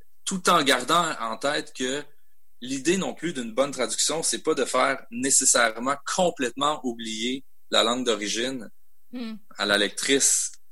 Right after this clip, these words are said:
Speaker 1: ou au lecteur qui est au bout, euh, qui est au bout de la ligne, tu sais. Tu veux qu'il reste comme un petit crunchy, là, qui est pas tout à fait, parce que oui, c'est une traduction après tout. C'est pas, c'est pas vrai qu'on va se faire croire que c'est possible de parfaitement rendre un, un, un,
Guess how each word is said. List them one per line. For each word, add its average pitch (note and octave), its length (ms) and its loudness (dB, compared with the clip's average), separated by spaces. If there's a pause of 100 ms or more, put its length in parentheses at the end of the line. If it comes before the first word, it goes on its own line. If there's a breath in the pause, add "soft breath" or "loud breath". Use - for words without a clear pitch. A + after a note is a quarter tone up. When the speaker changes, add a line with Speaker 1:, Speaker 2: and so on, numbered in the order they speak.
(160)
Speaker 1:
ou A2+ 140 -2
au - 20 0
lecteur A2+ 480 4
qui A#2 80 -4
est G2+ 100 -8
au A2 80 -2
bout, A2 320 -2
euh, F#2+ 220 0 (340)
qui - 80 -6
est - 80 -6
au A2+ 80 -4
bout A2+ 80 -4
de A#2 60 0
la G#2 160 6
ligne, A2+ 240 0
tu - 60 -2
sais. G#2+ 120 -8 (460)
Tu - 80 2
veux E3+ 160 4
qu'il C3 260 4
reste F#3 240 8
comme C3 160 0
un A2 160 -4
petit - 460 2
crunchy, C#3 680 2
là, C#3+ 80 0
qui B2+ 120 -2
est B2+ 80 -8
pas D#3+ 120 -2 (260)
tout G3+ 220 -2
à C#3+ 160 4
fait, - 400 2 (540 loud breath)
parce - 160 4
que B2+ 260 4 (320)
oui, A3 340 4
c'est - 320 8
une G3 80 0
traduction D#3 560 0
après G#2+ 240 -6
tout. C3+ 240 -10
C'est - 300 -2
pas, F#3+ 460 0
c'est - 200 -6
pas E3+ 120 6
vrai E3+ 260 4
qu'on C3+ 140 -4
va B2+ 80 0
se - 80 -4
faire A#2+ 180 0
croire D#3+ 320 -4
que A#2 80 -8
c'est - 180 -6
possible C#3+ 560 -2
de A2+ 260 -2 (440)
parfaitement C3+ 640 2
rendre A#2+ 400 0
un, G2 320 -4
un, G2+ 280 -6
un, G2+ 240 -6